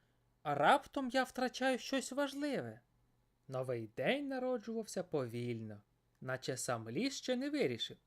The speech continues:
чи варто прокидатися. Листя позіхало під краплинами роси, павутиння блищало, немов срібні нитки, натягнуті між травинками,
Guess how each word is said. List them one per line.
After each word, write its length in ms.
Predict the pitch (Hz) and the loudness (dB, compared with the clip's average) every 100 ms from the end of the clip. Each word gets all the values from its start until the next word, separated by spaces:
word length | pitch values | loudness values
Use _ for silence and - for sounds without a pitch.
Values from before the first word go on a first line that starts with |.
| _ | _
чи 140 | - | -2
варто 340 | 277 160 - 127 | 2 2 0 -6
прокидатися. 840 | - 170 247 196 123 - - - - _ _ _ _ | -6 -4 -2 -2 -2 -4 -12 -14 -16 _ _ _ _
Листя 340 | 135 131 - 127 | -4 -4 -2 -4
позіхало 800 | - 123 117 113 - 165 269 139 | -4 -4 -4 -8 -2 0 0 -2
під 200 | - 123 | -4 -10
краплинами 640 | - 127 143 127 120 123 | -8 -6 -2 -2 -2 -4
роси, 440 | 120 120 - 120 113 _ _ _ | -4 -4 -6 -10 -12 _ _ _
павутиння 580 | 135 143 170 320 202 120 | -2 -2 0 0 0 -4
блищало, 760 | 110 107 - - 190 262 226 - _ _ _ | -6 -12 -8 -4 0 0 -2 -10 _ _ _
немов 300 | 160 170 180 | -2 0 -2
срібні 460 | - 196 180 165 165 | -2 -2 0 0 -2
нитки, 380 | 170 170 - 165 | -2 -4 -2 0
натягнуті 680 | 156 - 156 143 139 - | 0 2 2 2 -4 -8
між 160 | 143 143 | -8 -6
травинками, 760 | - 151 143 143 135 131 123 | 0 0 2 0 -2 -10 -10